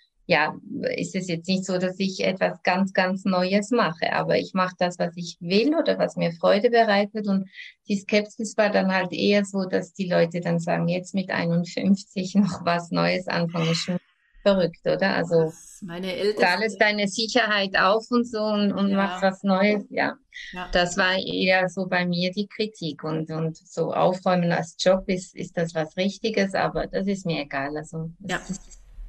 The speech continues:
Speaker 1: was ich will, ja.
Speaker 2: Und meine älteste Teilnehmerin, ich glaub, die war, die war über siebzig.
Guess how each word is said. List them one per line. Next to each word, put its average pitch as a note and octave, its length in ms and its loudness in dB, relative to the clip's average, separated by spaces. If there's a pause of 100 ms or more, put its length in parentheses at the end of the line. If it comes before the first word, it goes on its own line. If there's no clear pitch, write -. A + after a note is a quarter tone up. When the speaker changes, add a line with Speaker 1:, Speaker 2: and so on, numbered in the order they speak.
(120)
Speaker 1:
was E3+ 180 0
ich E3 200 -4
will, D#3+ 240 2
ja. E3+ 240 0 (600)
Speaker 2:
Und G#3 380 -2
meine F#3+ 260 0
älteste A#3 460 0
Teilnehmerin, A3 760 -2
ich - 180 -12
glaub, F3+ 260 -6
die F3 120 -6
war, E3+ 500 -4 (460)
die - 60 -16
war E3 180 -8
über A3 260 2
siebzig. - 840 -4